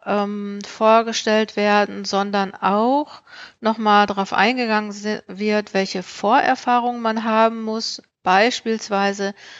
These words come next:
Lehrerfahrung, ähm, beraterische Aus- und Weiterbildung, Erfahrung in der Organisation von Veranstaltungen, also be-,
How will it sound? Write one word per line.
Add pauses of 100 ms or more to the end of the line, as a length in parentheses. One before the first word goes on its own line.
(380)
Lehrerfahrung, (400)
ähm,
beraterische
Aus-
und
Weiterbildung,
Erfahrung
in
der
Organisation
von
Veranstaltungen,
also
be-,